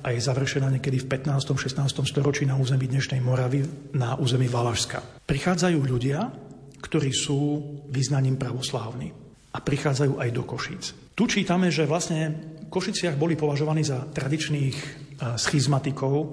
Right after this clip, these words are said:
ale opäť je to len ten stredoveký pohľad na to. Ale títo ľudia sa tu obracali na pravú vieru. Stavali sa katolíkmi. Toľko je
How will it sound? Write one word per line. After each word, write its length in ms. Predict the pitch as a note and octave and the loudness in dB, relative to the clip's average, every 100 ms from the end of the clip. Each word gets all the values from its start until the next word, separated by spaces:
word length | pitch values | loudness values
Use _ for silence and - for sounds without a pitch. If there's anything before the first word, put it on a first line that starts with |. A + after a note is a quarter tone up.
| - - - C3 | -8 -14 -8 -4
ale 240 | C#3 - | -4 -4
opäť 320 | D3 - B2 | -2 -2 -2
je 20 | - | 2
to 0 | |
len 160 | C3 C3 | 2 2
ten 80 | |
stredoveký 640 | C3 - B2 C3 B2+ - C3+ | 0 0 0 0 0 -2 -4
pohľad 320 | B2 B2+ B2 | -4 -4 -4
na 160 | C3+ - | -4 0
to. 320 | E3+ A3+ - - - - C3 | 0 -2 -8 -16 -18 -4 0
Ale 160 | A#2+ | 2
títo 240 | B2+ F#3+ A3+ | 2 2 2
ľudia 240 | D#3+ E3+ | 4 2
sa 160 | D#3+ D3+ | 2 0
tu 80 | D#3 | 0
obracali 480 | C3+ C#3+ C3+ C#3 | 0 0 0 0
na 80 | B2+ B2 | 0 -2
pravú 360 | C#3+ C3 C3 | -2 0 0
vieru. 400 | B2 B2 A2+ - - - - - - | 2 2 0 -2 -8 -14 -18 -20 -16
Stavali 360 | - A#2+ B2 C#3 | -8 -6 -2 -2
sa 120 | C#3 | -2
katolíkmi. 960 | C3+ B2 B2+ B2 - - - - - | -2 -2 -4 -4 -6 -8 -8 -14 -8
Toľko 320 | - D#3+ | 0 2
je 20 | D#3+ | 2